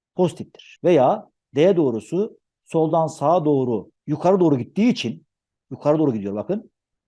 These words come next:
O halde eğim pozitiftir.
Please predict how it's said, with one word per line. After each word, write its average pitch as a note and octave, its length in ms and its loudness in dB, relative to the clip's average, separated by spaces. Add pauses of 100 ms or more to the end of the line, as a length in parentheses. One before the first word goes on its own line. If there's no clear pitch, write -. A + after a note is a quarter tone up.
(320)
O C#3+ 120 0
halde C#3 540 0 (1080)
eğim C3+ 360 0
pozitiftir. - 680 -8